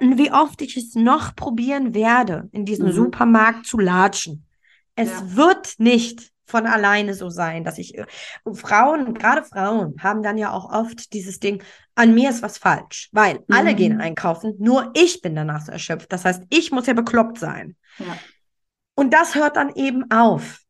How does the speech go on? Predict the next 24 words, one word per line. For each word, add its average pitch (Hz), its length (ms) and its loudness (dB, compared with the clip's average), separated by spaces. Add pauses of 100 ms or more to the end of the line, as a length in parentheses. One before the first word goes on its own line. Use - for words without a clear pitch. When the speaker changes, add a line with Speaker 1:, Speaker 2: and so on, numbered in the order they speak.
(220)
Speaker 2:
Mhm. 180 360 -8
Speaker 1:
Solange 254 520 4
ich 269 140 -6
oder 226 180 2
sobald 233 420 0
ich - 180 -8
beginne, 240 380 -2
mich 247 320 -6
langsam 240 800 0
mit 233 140 -8
diesem 214 200 -12
Thema 202 280 -10
zu 202 100 -16
befassen. 175 480 -10 (160)
Speaker 2:
Mhm. 180 420 -8 (280)
Speaker 1:
Und 208 160 -6
dann 285 180 4
kann 262 220 -2
ich 254 140 -6
eben 240 180 -4
schon 226 180 -6
erste 226 320 -6
Schritte 214 280 -8
machen. 170 360 -14